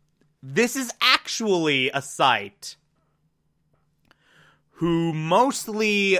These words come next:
just operates in collecting and selling your info. So, you know, every single major service that is,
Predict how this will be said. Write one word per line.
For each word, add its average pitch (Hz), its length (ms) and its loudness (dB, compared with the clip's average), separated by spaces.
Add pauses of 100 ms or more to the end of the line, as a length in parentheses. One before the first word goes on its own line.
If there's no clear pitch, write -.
(140)
just 160 340 -6
operates 151 600 2
in 131 240 -4
collecting 151 760 0
and 131 280 -2
selling 131 440 0
your 120 140 -4
info. 104 320 -8 (1800)
So, 233 640 2
you 240 140 0
know, 156 460 2 (960)
every 135 720 2 (440)
single 123 800 0 (360)
major 123 720 0 (520)
service 127 840 -2 (720)
that 117 160 -2
is, 117 500 -6